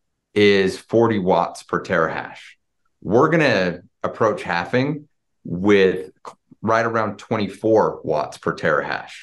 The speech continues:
So if you break that down, it costs them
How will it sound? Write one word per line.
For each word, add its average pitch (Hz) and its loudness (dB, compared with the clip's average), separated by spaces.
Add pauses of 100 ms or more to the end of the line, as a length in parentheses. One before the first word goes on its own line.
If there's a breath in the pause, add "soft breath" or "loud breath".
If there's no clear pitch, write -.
(560)
So 95 4
if 90 0
you 87 -4
break 107 2
that - -2
down, 92 -2 (280)
it 123 0
costs 117 -2
them 95 -2